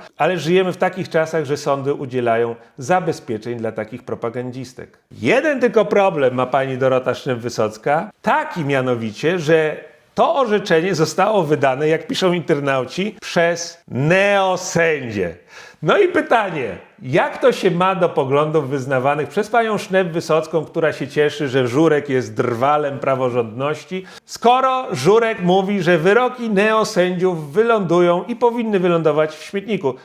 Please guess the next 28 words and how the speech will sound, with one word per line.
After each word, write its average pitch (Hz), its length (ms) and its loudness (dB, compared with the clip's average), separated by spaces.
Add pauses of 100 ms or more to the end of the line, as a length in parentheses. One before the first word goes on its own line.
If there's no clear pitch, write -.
(680)
Chociaż, - 520 -10 (380)
no - 120 -12
wiecie, 113 300 -6 (260)
Żurka 196 400 0
wyrok 185 320 -2
w - 20 -14
sprawie 170 360 -4
kredytu 170 380 -6
frankowego 156 580 -4
wydanego 147 500 -2
przez 147 280 -8
tak 160 200 -2
zwanego 156 560 0
neosędziego 151 840 -2 (280)
również, 214 760 -2 (220)
kiedy 190 260 2
był 185 160 4
dla 175 120 4
niego 160 240 0
korzystny, 139 540 -2 (200)
nie 170 180 2
wylądował 143 520 2
w - 40 -10
śmietniku. 135 480 -8 (400)
Więc 160 240 -4
takie 233 340 0
podwójne 170 560 2
standardy 123 760 0